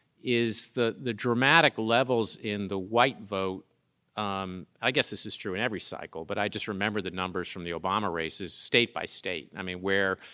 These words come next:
he's winning the white vote by fif-, with, he's getting fifty percent or more of the white vote in the upper Midwest and in the Northeast, and he's getting ten or fifteen percent in the Deep South.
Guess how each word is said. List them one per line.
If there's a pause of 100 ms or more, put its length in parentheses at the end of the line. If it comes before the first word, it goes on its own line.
(240)
he's
winning
the
white
vote
by
fif-, (180)
with,
he's
getting
fifty
percent
or
more
of
the
white
vote
in (140)
the
upper
Midwest
and
in
the
Northeast,
and
he's
getting
ten
or
fifteen
percent
in
the
Deep
South.